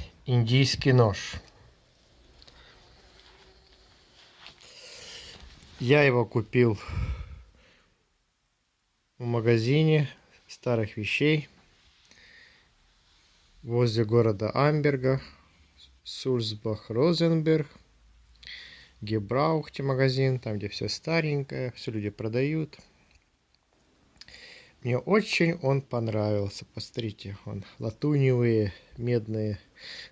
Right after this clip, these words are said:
латуневые эти детали, элементы есть, ручная работа. Это индийский нож. Люди привезли из Индии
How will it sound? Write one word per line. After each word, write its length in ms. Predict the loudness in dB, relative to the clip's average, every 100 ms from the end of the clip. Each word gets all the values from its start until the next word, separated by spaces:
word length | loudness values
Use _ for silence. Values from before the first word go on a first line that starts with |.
| -12
латуневые 880 | -12 -4 0 2 2 2 2 0 -4
эти 280 | -6 -12 -12 -18 -20 -20 _ -20 -20 -20 -20 _ _ _ _ _ -16
детали, 800 | -10 -8 0 4 6 4 2 -2 -10 -20 -14
элементы 800 | -8 -6 -2 2 4 4 2 0
есть, 560 | 0 0 -2 -10 -18 -18 -20 -20 -20 -20 -14
ручная 600 | -12 -10 -10 -4 -2 0
работа. 600 | -2 -4 0 0 0 -4
Это 500 | 2 2 2 -2 -6 -4
индийский 840 | 0 2 2 4 4 4 -4 0 2
нож. 420 | 6 4 4 -4 -6 -8 -20 -20 -20 -20 -20 -20 -18 -16 -16 -16 -20 -20 -20 -4
Люди 360 | 2 2 2
привезли 580 | 0 2 4 4 4 4
из 160 | 4 6
Индии 720 | 6 6 4 6 6 6